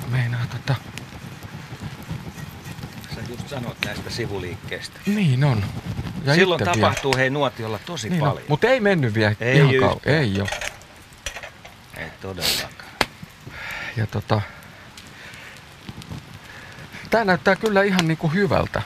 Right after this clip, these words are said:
Speaker 1: Meillä on, meillä on aika hyvässä mallissa tää juttu, että nyt, nyt vois tulla joku kipakka puhelu, joku kimurantti kysymys tai arvotus meille nuotioruokailusta, niin vois sellaisena välipalana yrittää miettiä hyviä kommentteja takaisin.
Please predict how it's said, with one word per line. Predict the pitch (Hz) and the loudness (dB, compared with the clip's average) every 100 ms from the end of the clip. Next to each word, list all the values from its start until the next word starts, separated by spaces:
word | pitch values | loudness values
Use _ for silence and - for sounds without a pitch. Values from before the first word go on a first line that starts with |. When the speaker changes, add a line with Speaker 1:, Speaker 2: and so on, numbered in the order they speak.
| - | 0
Speaker 1:
Meillä | 165 180 | 0 0
on, | 165 | -2
meillä | 170 185 | -2 0
on | 208 | 2
aika | 226 135 | 2 2
hyvässä | 123 127 104 | 0 2 0
mallissa | 117 104 101 - - | 2 0 0 -6 -6
tää | 107 | -4
juttu, | 104 104 - | -4 -6 -8
että | 117 - | -10 -4
nyt, | 160 175 - - - - | -2 -2 -10 -16 -10 -8
nyt | 185 | -2
vois | 165 - | -2 -2
tulla | 156 160 | -2 0
joku | 160 160 | 0 -4
kipakka | - 202 160 135 131 | -4 -2 0 0 -4
puhelu, | - 185 156 101 101 - - - - - - | -4 0 2 2 0 -6 -20 -20 -20 -20 -6
joku | 147 143 - | -6 -4 -2
kimurantti | 202 185 135 110 - 131 | 0 2 2 2 0 -8
kysymys | - 220 180 117 78 - | -4 -4 -2 -2 -4 -8
tai | - 95 107 - | 2 2 2 -2
arvotus | 156 165 110 95 110 - | 0 2 0 -4 -8 -6
meille | 95 104 92 - - - - - | -4 -4 -8 -12 -20 -10 -10 -8
nuotioruokailusta, | - 151 - 98 98 95 - 98 92 - 107 | -2 -2 0 0 0 0 2 0 0 -2 -2
niin | 104 101 - - - - - | -4 -8 -16 -20 -20 -16 -4
vois | 113 | -2
sellaisena | 131 127 147 - | -2 0 4 6
välipalana | 160 139 113 98 98 | 6 2 0 -2 0
yrittää | 98 101 - 104 | -2 -6 -4 -4
miettiä | 104 110 - 107 | -2 -4 -6 -6
hyviä | 107 120 110 104 | -4 -4 -6 -8
kommentteja | - 120 104 - 107 | -2 -2 -2 -8 -10
takaisin. | 104 113 - 110 - | -4 -6 -6 -12 -8